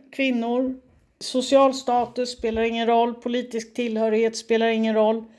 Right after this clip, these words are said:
intelligens spelar ingen roll, ehm,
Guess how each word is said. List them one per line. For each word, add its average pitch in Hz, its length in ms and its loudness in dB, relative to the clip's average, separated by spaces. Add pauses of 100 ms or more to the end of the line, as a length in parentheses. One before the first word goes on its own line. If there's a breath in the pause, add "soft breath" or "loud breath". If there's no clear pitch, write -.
(240 soft breath)
intelligens 233 1080 -2 (120)
spelar 226 300 -2
ingen 226 220 -2
roll, 220 440 2 (120)
ehm, 208 920 -6